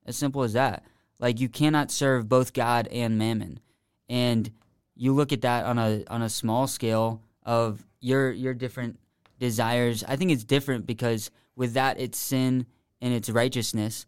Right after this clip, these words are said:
With yours, it's like, "I want to be this and I want to be this." And you're like, "Ah,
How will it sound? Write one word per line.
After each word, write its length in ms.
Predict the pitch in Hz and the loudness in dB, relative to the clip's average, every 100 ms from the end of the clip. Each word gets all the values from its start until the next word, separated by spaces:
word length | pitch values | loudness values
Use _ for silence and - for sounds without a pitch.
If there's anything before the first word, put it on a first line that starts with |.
| _ _ | _ _
With 140 | 131 123 | -8 0
yours, 280 | 139 170 | 2 2
it's 140 | 139 131 | 0 0
like, 180 | 120 113 | 0 0
"I 160 | 120 127 | 0 2
want 260 | 127 127 | 2 0
to 60 | - | -2
be 240 | 110 123 120 | 0 0 0
this 340 | 110 139 - | 0 0 -2
and 80 | 127 | -2
I 40 | |
want 160 | 123 123 | 0 -2
to 60 | 117 | -2
be 100 | 120 | 0
this." 320 | 139 117 - | 0 0 -2
And 80 | 117 | -4
you're 80 | 110 | -4
like, 80 | 107 | -2
"Ah, 500 | 131 131 123 113 | 0 2 2 0